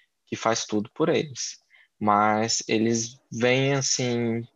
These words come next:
muito, como se diz?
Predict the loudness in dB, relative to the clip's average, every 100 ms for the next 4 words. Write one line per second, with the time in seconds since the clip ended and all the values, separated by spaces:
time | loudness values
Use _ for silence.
0 | _ -6 0 0 0 -2 0 2 2 2
1 | 2 2 0 -2 -4 -8 -6 -6 -8 _
2 | _ _ _ _ _ _ _ -4 -2 -2
3 | -4 -4 -4 -2 -4